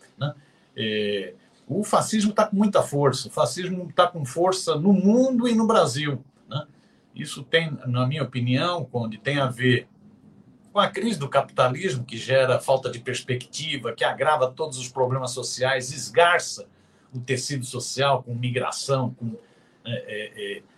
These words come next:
desemprego, com violência, esgarça totalmente o tecido social. Isso tem a ver, então, com a crise do capitalismo.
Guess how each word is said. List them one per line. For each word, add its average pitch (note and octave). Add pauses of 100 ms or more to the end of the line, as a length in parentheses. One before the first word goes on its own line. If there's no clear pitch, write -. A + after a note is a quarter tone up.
(100)
desemprego, B2
com A#2
violência, B2+
esgarça C#3
totalmente B2+
o -
tecido A#2+
social. -
Isso -
tem D3
a C#3
ver, C#3+
então, C3
com -
a -
crise F#3
do C3
capitalismo. E3